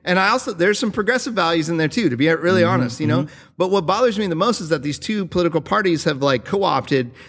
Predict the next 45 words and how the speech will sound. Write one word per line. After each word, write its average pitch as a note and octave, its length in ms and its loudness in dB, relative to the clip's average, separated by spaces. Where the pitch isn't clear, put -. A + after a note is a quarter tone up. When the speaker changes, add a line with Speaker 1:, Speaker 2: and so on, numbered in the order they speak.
Speaker 1:
these C#3 220 0
values C#3 560 2
of C3 100 0
mine B2 340 0
and, B2+ 280 0
and C#3 180 0
then B2+ 260 0
they C3 200 0
make C#3+ 300 -2
me B2+ 120 -4
choose. - 720 -6
Speaker 2:
Yeah. E3 300 0
Speaker 1:
And E3+ 140 2
I E3 80 2
just E3 220 -4
go, C#3 480 0
uh, D3 640 0
no, F3+ 240 0
there's E3+ 200 0
another D#3 300 -2
way. B2+ 540 0
There's D#3 220 0
the D3 60 -6
Jesus E3+ 340 -6
way. C#3 120 -2
And D#3+ 120 -2
so A3 260 0
I F3 80 0
do C4+ 200 2
find A#3 300 -2
it D#3+ 80 0
interesting. B2+ 600 -2
Kings D#4 360 0
come D#3 200 -4
and C3+ 100 0
go. G2+ 260 -6
Presidents C4 420 0
come F3 180 0
and D#3 80 2
go. C3+ 240 2
Political A3 380 0
parties E3+ 340 0
come C#3+ 180 -4
and B2+ 100 0
go. A2 260 -4